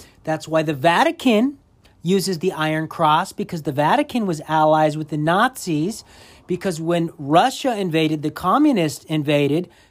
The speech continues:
communists destroy churches. So the Vatican, which was very powerful and goes back to Rome, made pacts with the Nazis that when, w-, if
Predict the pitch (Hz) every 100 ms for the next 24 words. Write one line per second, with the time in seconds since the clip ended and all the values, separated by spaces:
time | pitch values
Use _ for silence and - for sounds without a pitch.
0 | - - 196 262 269 220 214 - 180 -
1 | - 180 165 - 226 262 269 151 131 165
2 | - _ _ _ _ - - 180 165 160
3 | 143 165 214 285 277 220 185 156 151 143
4 | 143 147 139 131 139 131 127 156 147 139
5 | 139 135 147 143 156 143 135 165 - -
6 | - - 151 151 151 175 160 - 160 160
7 | 175 247 262 - 185 185 - - - 175
8 | 170 156 151 165 185 208 277 254 -